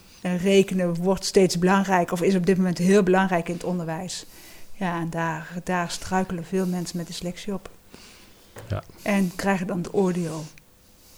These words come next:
Speaker 1: dat ze niet, eh, slim genoeg zijn of niet hard genoeg werken.
Speaker 2: Ik heb wel eens gedacht van, als jij mij nu gewoon de basis vertelt wat ik doen moet
Speaker 1: Ja.
Speaker 2: en niet zoveel lappen tekst,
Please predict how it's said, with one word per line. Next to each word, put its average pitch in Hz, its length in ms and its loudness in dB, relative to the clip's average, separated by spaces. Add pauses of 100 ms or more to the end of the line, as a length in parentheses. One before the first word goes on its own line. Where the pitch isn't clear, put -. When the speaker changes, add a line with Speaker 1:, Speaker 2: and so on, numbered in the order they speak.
(720)
Speaker 1:
dat - 200 -8
ze 196 100 -4
niet, 190 280 -2 (240)
eh, 180 140 -6 (260)
slim 214 280 0
genoeg 190 240 -2
zijn 170 280 -6
of 175 120 -12
niet 196 160 -4
hard 175 220 -10
genoeg 175 180 -10
werken. 185 480 -6 (1400)
Speaker 2:
Ik 110 160 4
heb 110 120 10
wel 107 80 12
eens 104 100 8
gedacht - 320 6
van, 98 240 0 (520)
als 95 160 2
jij 101 160 8
mij 101 160 6
nu 98 180 4
gewoon 98 480 2 (480)
de 92 400 2 (1080)
basis 120 440 6
vertelt 117 400 6
wat 110 120 4
ik 95 140 -6
doen 117 140 10
moet 127 280 2 (720)
Speaker 1:
Ja. 190 120 -10
Speaker 2:
en 110 140 6
niet 120 180 8
zoveel 113 300 12
lappen 107 240 8
tekst, - 420 6